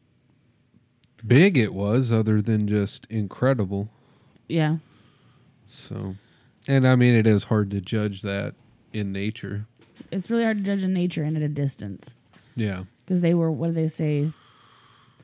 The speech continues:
Speaker 1: 'Cause if you got something to compare it to, like, oh, it
Speaker 2: Seventy
Speaker 1: was
Speaker 2: to eighty meters.
Speaker 1: like, it was twice as big as, it was twice as wide as the tree it walked by or something like that,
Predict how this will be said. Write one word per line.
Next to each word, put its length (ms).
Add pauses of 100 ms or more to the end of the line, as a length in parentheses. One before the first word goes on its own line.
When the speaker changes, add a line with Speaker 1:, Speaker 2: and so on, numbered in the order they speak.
(260)
Speaker 1:
'Cause 120
if 60
you 80
got 160
something 240
to 60
compare 400
it 120
to, 180
like, 360 (160)
oh, 120
it 20
Speaker 2:
Seventy 180 (100)
Speaker 1:
was 80
Speaker 2:
to 200
eighty 200
meters. 580 (340)
Speaker 1:
like, 260
it 80
was 380 (600)
twice 460
as 200 (300)
big 260
as, 300 (240)
it 60
was 160
twice 300
as 140
wide 300
as 140
the 100
tree 320
it 120
walked 360
by 240
or 180
something 300
like 220
that, 340